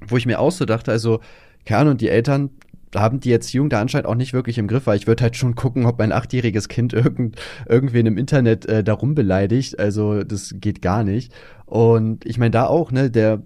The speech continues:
Simex hat das hochgeladen, wenn jetzt irgendwer aus seiner Schule, aus seiner Klasse ihn erkennt, dann wird er halt schnell zum Gespött, ne, das ist halt, ich mein, das ist irgendein achtjähriger Junge, der da Simex beleidigt, so, dass das jetzt nicht gerade beliebt ist in der Schule wahrscheinlich, äh, ist ja halt klar,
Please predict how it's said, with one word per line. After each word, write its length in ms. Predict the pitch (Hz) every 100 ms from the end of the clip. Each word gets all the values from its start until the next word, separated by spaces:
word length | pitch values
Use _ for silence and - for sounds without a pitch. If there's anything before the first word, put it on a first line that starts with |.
| 110
Simex 340 | 110 131 127
hat 100 | 127
das 120 | 107 120
hochgeladen, 440 | 123 139 131 135
wenn 100 | 113
jetzt 140 | 110
irgendwer 340 | - 135 160 143
aus 120 | 131
seiner 200 | 120 110
Schule, 240 | - 135
aus 80 | 139
seiner 200 | 127 107
Klasse 260 | - 120 -
ihn 140 | 117
erkennt, 340 | 104 - 110 147
dann 160 | 120
wird 140 | 113 104
er 80 | 120
halt 160 | 113
schnell 180 | - 117
zum 140 | -
Gespött, 420 | 120 - - 151 -
ne, 140 | - 101
das 180 | 104 127
ist 140 | 120
halt, 180 | 123 120 - - - -
ich 60 | -
mein, 100 | 117
das 100 | 120
ist 140 | 120
irgendein 280 | 90 135 135
achtjähriger 360 | - 143 131 117
Junge, 240 | 107 127
der 140 | 127 123
da 100 | 120
Simex 320 | 117 131 123
beleidigt, 380 | 104 98 98 -
so, 80 | 101
dass 160 | 101
das 160 | 107 113
jetzt 120 | 117
nicht 140 | 120
gerade 220 | - 123 120
beliebt 280 | 117 160
ist 120 | 117 107
in 80 |
der 80 | 101
Schule 260 | 104 110 101
wahrscheinlich, 560 | 104 110 101 104 123 - - - -
äh, 240 | 107 117 -
ist 120 | 113
ja 100 | 117
halt 140 | 113
klar, 360 | 131 127 98 -